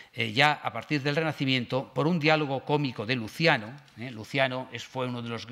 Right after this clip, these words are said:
eh, autores más leídos. En Diálogos de los Dioses,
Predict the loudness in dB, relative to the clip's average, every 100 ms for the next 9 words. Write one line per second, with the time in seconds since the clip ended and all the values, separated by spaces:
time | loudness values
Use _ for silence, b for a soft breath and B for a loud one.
0 | -8 -6 -4 -8 -6 -6 -6 -6 -6 -8
1 | -4 -2 0 -2 -6 -8 B B -8 -6
2 | 0 0 0 -6 -8 -8 -6 -2 -2 -2
3 | -8 -10